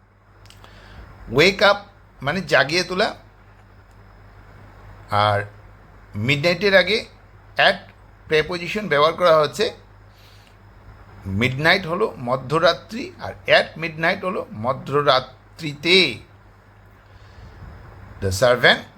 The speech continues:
could only repent his actions। এবার কী হয়েছিল? সেই চাকরটিকে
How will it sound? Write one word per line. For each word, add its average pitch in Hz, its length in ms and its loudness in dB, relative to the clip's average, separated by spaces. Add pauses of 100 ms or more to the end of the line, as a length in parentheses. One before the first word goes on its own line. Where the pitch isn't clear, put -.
(140)
could 214 180 0 (440)
only 214 540 -6
repent 139 640 -2
his 226 140 -2 (460)
actions। 127 480 -8 (920)
এবার 123 340 2 (360)
কী 208 120 -2
হয়েছিল? 196 460 0 (220)
সেই 131 260 -6 (160)
চাকরটিকে 165 800 -2